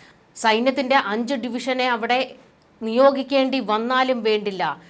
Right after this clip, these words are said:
ഗാസ ഇനി ഹമാസിന്റെ കൈകളിലേക്ക് എത്തരുത് എന്നത് തന്നെയാണ് ബെഞ്ചമിൻ നെതന്യാഹുവിന്റെ ആവശ്യം. പശ്ചിമേഷ്യയിൽ രണ്ട് പോർമുഖങ്ങളാണ് ഇസ്രയേൽ ഇപ്പോൾ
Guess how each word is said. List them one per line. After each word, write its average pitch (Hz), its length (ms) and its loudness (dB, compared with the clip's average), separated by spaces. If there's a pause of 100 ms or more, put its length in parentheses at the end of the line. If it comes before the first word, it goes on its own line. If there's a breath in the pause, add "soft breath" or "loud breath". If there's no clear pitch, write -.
(160 loud breath)
ഗാസ 226 340 4
ഇനി 240 240 0
ഹമാസിന്റെ 226 560 -2
കൈകളിലേക്ക് 220 760 -2
എത്തരുത് 220 460 -4
എന്നത് 208 540 -4
തന്നെയാണ് 180 520 -6 (300 loud breath)
ബെഞ്ചമിൻ 214 460 -2
നെതന്യാഹുവിന്റെ 196 920 -4
ആവശ്യം. 165 480 -12 (280)
പശ്ചിമേഷ്യയിൽ 277 880 2
രണ്ട് 254 480 0
പോർമുഖങ്ങളാണ് 220 1040 0
ഇസ്രയേൽ 202 500 -4
ഇപ്പോൾ 190 260 -4